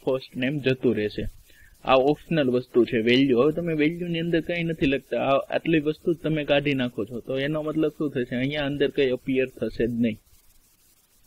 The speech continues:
હવે છે સાઇઝ ટ્વેન્ટી, મીન્સ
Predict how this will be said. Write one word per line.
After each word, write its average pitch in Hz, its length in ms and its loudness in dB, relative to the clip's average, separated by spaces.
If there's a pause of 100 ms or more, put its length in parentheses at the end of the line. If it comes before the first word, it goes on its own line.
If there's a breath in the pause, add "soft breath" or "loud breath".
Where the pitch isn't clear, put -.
(960)
હવે 143 180 6
છે 156 180 2
સાઇઝ 147 480 2 (320)
ટ્વેન્ટી, 143 400 2
મીન્સ 127 320 -2